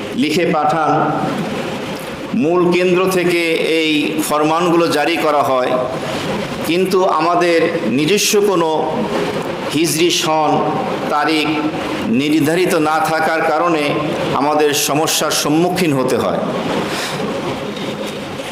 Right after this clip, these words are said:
ওমরে ফারুক রাদিয়াল্লাহু তাআলা আনহু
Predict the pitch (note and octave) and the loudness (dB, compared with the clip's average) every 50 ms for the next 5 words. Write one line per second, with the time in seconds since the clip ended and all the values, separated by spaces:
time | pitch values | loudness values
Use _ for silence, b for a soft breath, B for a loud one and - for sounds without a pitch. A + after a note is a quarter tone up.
0 | - - - - C#3 - - - - - - - - B2 C3+ D#3+ F3 F#3 F3+ F3+ | -10 -10 -10 -10 -10 -10 -8 -8 -8 -8 -8 -8 -6 -4 -2 -2 0 0 -2 0
1 | F3 E3+ E3+ F#3 G3+ G3+ G3 F#3 F3+ F3+ F3+ F3+ F#3 F3 E3+ E3 E3+ F3+ F3+ - | 0 0 2 2 2 2 2 2 2 2 2 2 2 4 4 4 4 4 4 2
2 | E3+ F#3 F3 F3 F3 E3+ E3+ E3+ E3 D3 E3 F3 F3 F3+ F3+ F3 F#3+ | 2 2 2 2 2 2 2 2 2 2 2 2 2 2 2 0 0